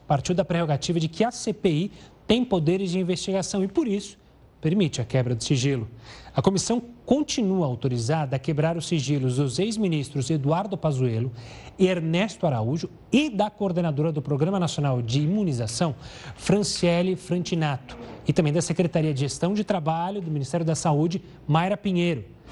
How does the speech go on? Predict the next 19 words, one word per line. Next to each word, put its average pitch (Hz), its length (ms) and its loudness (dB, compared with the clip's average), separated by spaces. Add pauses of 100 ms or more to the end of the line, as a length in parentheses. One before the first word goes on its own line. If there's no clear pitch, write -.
(220)
A 131 100 0
secretária 156 640 2
entrou 165 300 0
hoje 165 180 0
mais 180 320 -2
uma 220 180 0
vez 156 260 0
no 135 40 -4
Supremo 135 720 0 (380)
pedindo 175 420 4
que - 100 -10
seja 175 400 0 (220)
reconsiderada 185 1120 2
a - 20 0
decisão 175 680 0 (380)
e, 139 60 2
caso 165 420 2
não 302 140 2
seja 170 480 0